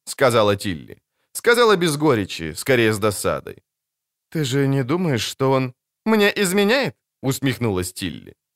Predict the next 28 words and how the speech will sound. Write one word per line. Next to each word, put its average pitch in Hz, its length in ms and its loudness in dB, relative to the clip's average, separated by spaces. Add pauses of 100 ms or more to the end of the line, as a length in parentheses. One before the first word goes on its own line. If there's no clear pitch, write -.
(100)
«Если 254 440 0
бы, 101 180 0 (180)
хоть 220 200 -2
что-то 202 340 0
новенькое. 107 580 0 (240)
А 202 120 2
то 202 140 2
он 185 160 2
запирается 170 520 2
в 147 60 -2
кабинете 165 480 0
в 123 60 0
два 131 180 2
часа 139 280 0
ночи, 151 360 0 (200)
и 202 120 2
что 269 260 0
ты 277 100 0
думаешь, 254 320 0
он 226 140 0
там 220 160 2
смотрит? 143 520 0 (460)
Новости 220 460 4
бизнеса, 170 760 2
цены 220 420 4
на 190 140 2
бирже, 147 380 2
рассылки. 165 760 0